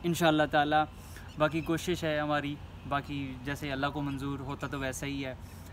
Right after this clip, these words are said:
आज दोपहर को सोच रहे थे कि यार कि बना लें आज,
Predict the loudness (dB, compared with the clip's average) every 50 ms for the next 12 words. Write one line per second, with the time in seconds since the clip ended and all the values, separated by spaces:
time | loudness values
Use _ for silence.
0 | -14 -14 -14 -6 0 2 4 4 4 2 2 0 2 2 0 0 -2 -6 -10 -14
1 | -14 -6 -4 -2 0 2 2 2 2 0 0 2 2 2 4 2 0 0 0 0
2 | 0 0 2 2 2 2 2 0 0 0 2 4 4 6 6 6 6 4 2 0
3 | -2 -4 -6 -8 -12 -14 -14 -14 -14 -14 -14 -14 -8 -2 0 0 2 2 2 4
4 | 6 6 6 6 4 2 2 2 2 2 2 0 -2 -6